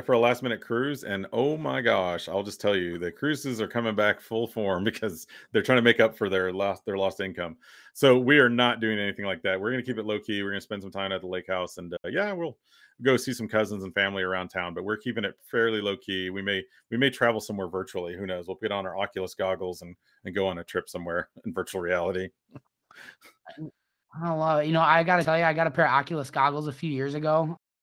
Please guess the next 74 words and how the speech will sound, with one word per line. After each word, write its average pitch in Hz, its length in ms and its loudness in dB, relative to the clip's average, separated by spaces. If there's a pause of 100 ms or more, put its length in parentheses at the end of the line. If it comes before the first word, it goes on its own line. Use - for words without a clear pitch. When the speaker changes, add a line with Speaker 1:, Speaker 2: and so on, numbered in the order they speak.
(380)
Speaker 2:
and 139 540 -2 (260)
I 151 140 -2
can't 226 200 -4
remember 185 200 -4
what 139 180 -2
game 143 200 -6
I 139 80 -2
was - 140 -8
playing, 131 500 -6
but 127 160 -6
it - 420 -20
was 147 120 -6
something 208 220 2
like 156 160 0 (100)
I 131 40 -6
had 135 160 -6
to 127 40 -8
figure 175 260 -4
my 151 140 -2
way 139 180 -2
out 139 120 -2
of 127 100 -10
a 120 40 -10
room, 135 460 -6 (1000)
and, 147 80 -6
like, 131 120 -6
a 131 60 -2
Speaker 1:
Yes. 120 80 -4
Speaker 2:
zombie 143 280 0
came 139 220 -10
out 139 120 -2
of 131 80 -4
nowhere 131 300 -2
and 123 320 -8
literally, 143 480 -8
like, 123 260 -8 (520)
scared 147 340 -2
me. 110 180 -8
I 123 60 -10
mean, 127 180 -4
I, - 340 -2
and 202 140 4
I 147 120 2
have 208 100 4
not 143 160 4
put 196 100 4
'em 139 80 0
back 135 220 2
on 117 140 -8
since. 131 300 -2
Speaker 1:
<laughs> - 600 -14
Speaker 2:
I, 143 400 4
you 151 60 -6
know, 147 80 2
Speaker 1:
My 139 100 8
Speaker 2:
I - 40 6
Speaker 1:
wife's 139 160 6
Speaker 2:
do 156 40 -2
Speaker 1:
the 156 80 -2
Speaker 2:
not 156 80 2
Speaker 1:
same 147 80 4
Speaker 2:
like 151 120 4
Speaker 1:
way. 113 60 2
Speaker 2:
to 160 120 -4
Speaker 1:
She 143 40 -8
Speaker 2:
get 143 140 -2
Speaker 1:
threw 135 100 -12
Speaker 2:
jumped 156 220 2
Speaker 1:
'em. 110 60 2
Speaker 2:
out 156 340 2
and 117 160 -4
scared 151 320 -2
or 147 80 -2
anything. 160 220 -6